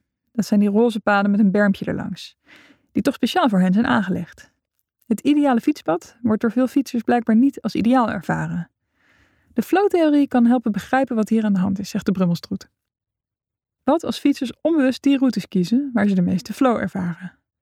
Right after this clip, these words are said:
En wat als dat voor verschillende fietsers, afhankelijk van hun fietsvaardigheid en hun specifieke behoeften op een dag, heel verschillend is? Anders gezegd, misschien rijden sommige Nederlanders wel graag over dat vrijliggend fietspad.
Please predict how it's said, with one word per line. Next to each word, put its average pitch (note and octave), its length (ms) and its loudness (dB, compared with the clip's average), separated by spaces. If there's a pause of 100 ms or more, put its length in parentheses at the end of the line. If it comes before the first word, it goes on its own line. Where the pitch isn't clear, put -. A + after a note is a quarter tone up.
(160)
En F#3 140 2
wat G3+ 300 -4
als - 180 -6
dat G#3 160 -2
voor F#3+ 120 0
verschillende G#3 480 2
fietsers, - 580 -4
afhankelijk G3+ 480 0
van G3 120 0
hun F#3+ 120 2
fietsvaardigheid G#3+ 800 -2
en G3+ 120 2
hun G3 120 2
specifieke G3+ 540 -2
behoeften F#3+ 340 0
op - 80 -4
een F3 80 2
dag, G#3 320 -4
heel G3 100 0
verschillend A#3 480 0
is? F#3 260 -10 (760)
Anders C4 280 0
gezegd, G#3 460 -2
misschien C#4 320 2
rijden A#3+ 240 2
sommige D4 320 2
Nederlanders G3+ 500 2
wel A#3 180 2
graag G#3 280 -2
over F#3+ 200 -2
dat G3 140 -2
vrijliggend F3+ 440 0
fietspad. - 540 -4